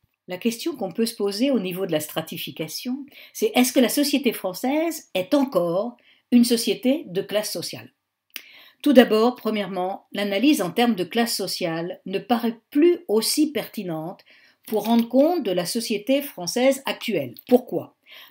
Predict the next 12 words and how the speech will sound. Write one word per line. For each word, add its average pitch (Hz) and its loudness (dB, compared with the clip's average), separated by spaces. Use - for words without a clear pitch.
Bah, 190 0
d'abord 269 8
parce 190 -4
qu'il 220 -4
y 190 4
a 180 2
un 156 -2
déclin 220 4
des 151 -6
classes 165 -4
en 180 -8
soi. 320 0